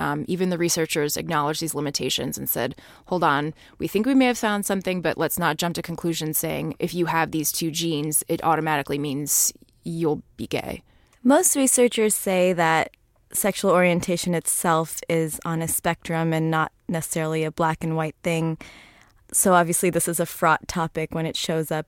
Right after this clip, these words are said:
Speaker 2: in genetics. How did even that definition of sexual orientation play into this study?
Speaker 1: So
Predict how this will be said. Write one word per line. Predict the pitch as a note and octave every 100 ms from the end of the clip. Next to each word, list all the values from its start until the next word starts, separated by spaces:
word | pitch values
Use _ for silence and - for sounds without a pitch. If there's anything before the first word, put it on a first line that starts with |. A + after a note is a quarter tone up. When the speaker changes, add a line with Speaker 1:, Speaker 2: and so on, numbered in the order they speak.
| -
Speaker 2:
in | - D#3+
genetics. | D#3+ D#3+ F3 E3+ D#3+ - - - - - - _
How | - A#3+
did | A#3+ B3 G3 - _ -
even | G3 F#3+
that | F3 D#3+
definition | - E3+ F#3 E3+ E3 - E3+ E3
of | D#3+
sexual | - D#3+ - E3
orientation | D#3+ D#3+ D#3 D#3+ - E3
play | D#3+ - D#3+
into | D#3+ D3+
this | D3+ D#3+
study? | - E3+ - F#3 - _ _ _ -
Speaker 1:
So | - A#3 A3+ A3 G#3+